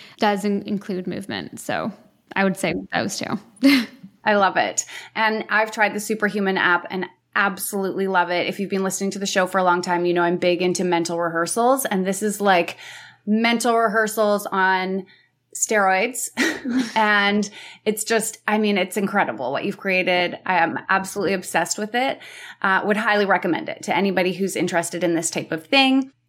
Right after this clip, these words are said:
Speaker 2: Two more questions for you. What does raw beauty mean to you?
Speaker 1: Raw beauty,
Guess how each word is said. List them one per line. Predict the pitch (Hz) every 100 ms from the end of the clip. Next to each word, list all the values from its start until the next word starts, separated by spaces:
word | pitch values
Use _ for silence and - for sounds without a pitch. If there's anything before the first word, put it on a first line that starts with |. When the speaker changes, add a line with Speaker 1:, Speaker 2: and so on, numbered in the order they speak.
| -
Speaker 2:
Two | -
more | 320 302
questions | 277 233 208
for | 208 170
you. | 92 - _ _ _ _ _
What | 247 240 285 311
does | 370 339 - -
raw | 208 202 202
beauty | 196 190 185 175 165 185 - 202
mean | 190 185
to | 185
you? | 165 135 175 139 _ _ _ _ _ _ -
Speaker 1:
Raw | 240 240 262 302
beauty, | 240 208 240 254 208 185 185